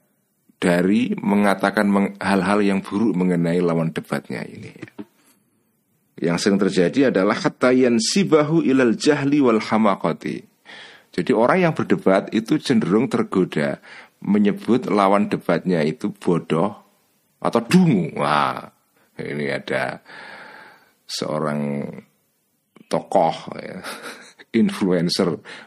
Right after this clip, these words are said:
media sosial yang kalau berdebat seringkali menuduh, eh, lawan-lawannya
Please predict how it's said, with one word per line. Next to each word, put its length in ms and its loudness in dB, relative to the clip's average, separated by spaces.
media 400 0
sosial 560 -2
yang 180 -2
kalau 380 -4
berdebat 560 -4
seringkali 560 -4
menuduh, 480 -4
eh, 240 -10
lawan-lawannya 580 -4